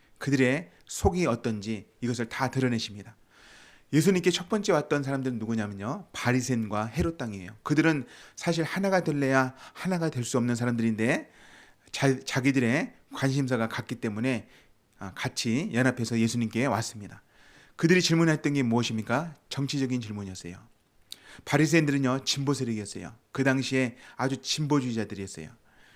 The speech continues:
그리고 헤롯 당원들은요, 집권하고 있는 당이었고요. 그리고 현실주의자들이면서 보수적인 태도를 가졌던 사람들입니다. 그들이 하나가 돼서 질문했던 것이 무엇이냐면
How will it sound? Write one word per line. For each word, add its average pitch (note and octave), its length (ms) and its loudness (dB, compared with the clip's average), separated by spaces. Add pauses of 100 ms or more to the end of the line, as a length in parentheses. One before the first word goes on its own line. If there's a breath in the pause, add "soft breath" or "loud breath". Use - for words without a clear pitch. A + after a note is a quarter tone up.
(380 soft breath)
그리고 C3+ 260 4
헤롯 A3 260 8
당원들은요, D3 720 2 (440 soft breath)
집권하고 D3 520 2
있는 A#2 180 -2
당이었고요. A2+ 680 -2 (300 soft breath)
그리고 B2 260 -2
현실주의자들이면서 A#2+ 1500 -2
보수적인 C3 460 0
태도를 A2 320 -6
가졌던 G#2+ 360 -8
사람들입니다. G#2 640 -12 (560 soft breath)
그들이 F3 300 2
하나가 G#3 420 2
돼서 C#3+ 500 4 (100)
질문했던 C#3 460 0
것이 A#2 200 -4
무엇이냐면 A2+ 640 -2